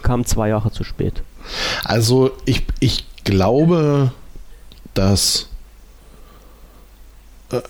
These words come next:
Speaker 2: ähm, n-, naja, was passiert? Du hast ein, erstmal hast du grundsätzlich ein Android-Gerät.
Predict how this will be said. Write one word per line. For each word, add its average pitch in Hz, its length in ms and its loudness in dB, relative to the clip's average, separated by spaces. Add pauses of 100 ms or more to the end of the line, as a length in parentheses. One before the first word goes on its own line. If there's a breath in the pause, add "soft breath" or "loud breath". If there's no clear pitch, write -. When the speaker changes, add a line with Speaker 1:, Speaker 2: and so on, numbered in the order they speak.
Speaker 2:
ähm, 90 580 2 (1900 loud breath)
n-, 156 120 -12 (100)
naja, 156 380 2
was 156 160 0
passiert? 95 480 2
Du 143 100 4
hast 185 240 2
ein, 185 100 0
erstmal 156 420 0
hast 156 180 4
du 151 120 2
grundsätzlich 127 600 2
ein 120 100 -2
Android-Gerät. 85 840 2